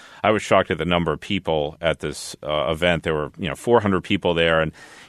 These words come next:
Democrats here are feeling pretty good. Twenty eighteen was a good year for the party in New Hampshire. You know, our legislature is a citizen legislature full of old people, really. And this year,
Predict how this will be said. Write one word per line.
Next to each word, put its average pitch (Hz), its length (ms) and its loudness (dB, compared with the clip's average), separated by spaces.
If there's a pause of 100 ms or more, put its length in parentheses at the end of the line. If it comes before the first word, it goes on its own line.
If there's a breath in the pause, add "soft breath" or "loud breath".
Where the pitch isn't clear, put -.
Democrats 113 420 0
here 110 100 4
are 95 40 2
feeling 98 280 0
pretty 98 160 -2
good. 95 160 0
Twenty 95 240 0
eighteen 95 300 0
was 90 180 -2 (260 loud breath)
a 90 80 0
good 92 260 0
year 92 220 4
for 98 140 -4
the 90 80 0
party 90 460 2 (380 loud breath)
in 107 120 4
New 92 160 2
Hampshire. 98 640 0 (300 loud breath)
You 92 100 -6
know, 78 80 -2
our 87 300 4
legislature 90 880 0
is 78 120 -6
a 92 40 -6
citizen 95 380 -2
legislature 85 540 -2
full 110 360 0
of 78 240 -4
old 104 240 2
people, 71 440 -12
really. 80 460 -4
And 87 180 0
this 98 220 -2
year, 101 320 4